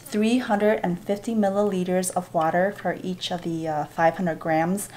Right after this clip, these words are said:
Và mỗi một ổ, uh, cho năm trăm gram bột á, là mình dùng ba trăm năm mươi millilít nước.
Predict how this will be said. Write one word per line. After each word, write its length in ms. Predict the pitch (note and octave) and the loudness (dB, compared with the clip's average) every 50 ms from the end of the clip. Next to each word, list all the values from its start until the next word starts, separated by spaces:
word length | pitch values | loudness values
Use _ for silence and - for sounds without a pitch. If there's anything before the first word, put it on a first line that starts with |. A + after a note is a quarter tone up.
| - - - - - - | -16 -16 -16 -16 -12 -4
Và 280 | - F3+ F3 E3 D#3+ E3+ | 2 8 8 8 10 10
mỗi 240 | E3 D#3 D#3 F#3 | 10 10 10 10
một 180 | A3 A#3 F#3+ - | 10 8 6 4
ổ, 260 | - - D3+ D#3 E3+ G3 | 4 4 8 8 8 10
uh, 420 | A#3+ C#4+ C#4 C4 A3+ G3+ G3 F#3+ | 8 8 6 6 6 4 2 2
cho 180 | F#3+ - F#3 F3+ | 4 4 6 6
năm 260 | F3+ F#3 F#3 F#3+ F#3+ | 6 6 4 2 2
trăm 180 | F#3 F#3+ F3+ F3+ | 2 2 2 2
gram 300 | F3 D#3+ E3 E3+ F3 F3 | 2 4 4 4 6 6
bột 220 | D#3 D3 D3+ D#3 | 6 6 6 6
á, 200 | D#3 G#3+ A3 A#3 | 6 8 8 8
là 160 | A3 F#3 E3 | 8 8 2
mình 240 | D#3+ D#3+ D#3+ D#3+ D#3+ | 2 0 -2 -2 0
dùng 360 | D#3+ E3 D#3+ D#3 D#3 D#3 D#3 | 0 2 0 0 0 -2 0
ba 300 | E3+ F3+ F3+ F3+ F3+ F3+ | 4 6 8 10 10 8
trăm 340 | F3+ F3+ - F3+ F3+ F3+ F3+ | 8 8 6 6 6 6 4
năm 180 | F3+ F3+ F#3 F#3 | 4 4 4 4
mươi 120 | F#3 F#3 | 4 4
millilít 560 | F#3 F3+ F#3 F#3 F#3 F#3 F#3 F#3 G#3 - - | 4 4 4 4 4 4 4 2 0 0 0
nước. 300 | A#3+ A#3 B3+ D4+ G4+ - | 4 6 6 6 6 2